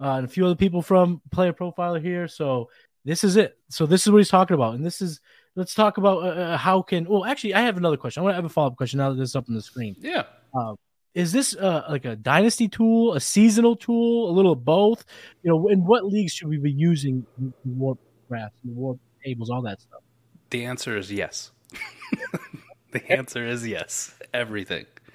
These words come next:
Speaker 2: Everything. If it's fantasy football, you should be using it. We even have support for I D P leagues. So,
Speaker 1: Mm-hmm.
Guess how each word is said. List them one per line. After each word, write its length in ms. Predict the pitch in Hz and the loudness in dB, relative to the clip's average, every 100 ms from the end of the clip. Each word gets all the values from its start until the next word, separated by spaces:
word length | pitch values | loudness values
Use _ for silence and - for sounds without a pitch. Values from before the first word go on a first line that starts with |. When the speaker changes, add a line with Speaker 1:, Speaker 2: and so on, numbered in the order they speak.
| _ - - - | _ -20 -10 -4
Speaker 2:
Everything. 340 | 127 110 107 | -4 -4 -6
If 100 | 101 | -6
it's 160 | 123 - | -8 -8
fantasy 400 | 139 127 113 107 | -4 -4 -6 -10
football, 320 | - 104 101 | -10 -8 -6
you 120 | 95 | -8
should 160 | - 98 | -10 -10
be 60 | |
using 320 | 95 107 104 101 | -8 -8 -8 -10
it. 120 | 95 - - - - | -12 -16 -20 -20 -6
We 80 | 131 | 0
even 160 | 156 135 | 0 0
have 160 | 143 | -4
support 400 | - 110 - 117 | -6 -8 -6 -6
for 200 | - - | -6 -8
I 80 | 101 | -6
D 140 | 101 92 | -8 -10
P 200 | 101 95 | -10 -10
leagues. 380 | 85 90 - - _ | -12 -14 -18 -20 _
So, 320 | - - 95 | -8 -6 -4
Speaker 1:
Mm-hmm. 180 | 131 127 | -2 -4